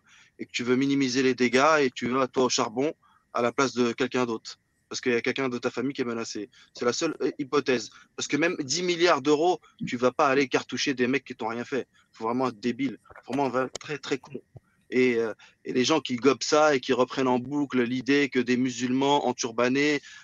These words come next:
vont aller faire des choses pareilles, ça, ça jette encore le discrédit sur les musulmans,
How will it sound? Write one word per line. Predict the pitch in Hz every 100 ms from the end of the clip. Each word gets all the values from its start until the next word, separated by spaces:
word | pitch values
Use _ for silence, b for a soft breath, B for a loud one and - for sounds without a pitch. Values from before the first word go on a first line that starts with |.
| b
vont | 107 123 123
aller | 123 139
faire | 135
des | 120
choses | 113 135 -
pareilles, | 110 135 156 127 _ _ -
ça, | - - 123 120 117 117
ça | 117 131 123
jette | 143
encore | 135 127 147 127
le |
discrédit | 117 123 - 131 120 131
sur | 120
les | 117
musulmans, | 113 110 117 120 147